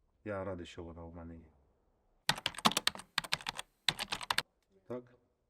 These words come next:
Тому що ми робимо все можливе для того, щоб перемога була якнайшвидше. Ми якомога швидше намагаємося зробити любу техніку, яка до нас надходить.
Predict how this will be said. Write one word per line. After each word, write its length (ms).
Тому 240
що 180
ми 200
робимо 320
все 380
можливе 520
для 180
того, 340
щоб 260
перемога 440
була 300
якнайшвидше. 680
Ми 800
якомога 720
швидше 720
намагаємося 760
зробити 640
любу 460
техніку, 520
яка 280
до 140
нас 240
надходить. 880